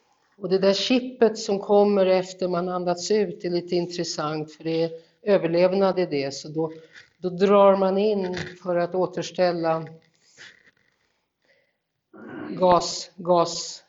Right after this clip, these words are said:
gasbalansen mellan syre och koldioxid. Så gör så att du, eh,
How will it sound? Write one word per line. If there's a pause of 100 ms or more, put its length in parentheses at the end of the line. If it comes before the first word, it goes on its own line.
(100)
gasbalansen
mellan
syre
och
koldioxid. (4000)
Så
gör
så
att
du,
eh,